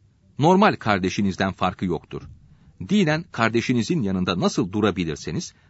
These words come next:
onun yanında da öyle durabilirsiniz. Sual:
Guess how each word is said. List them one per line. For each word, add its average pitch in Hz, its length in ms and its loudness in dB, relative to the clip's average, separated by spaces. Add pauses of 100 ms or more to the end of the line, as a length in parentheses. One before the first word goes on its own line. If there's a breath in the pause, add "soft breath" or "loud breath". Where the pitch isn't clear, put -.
(160)
onun 151 280 4
yanında 113 380 2
da 175 180 -2
öyle 175 300 6
durabilirsiniz. 90 840 -4 (1500)
Sual: 120 320 0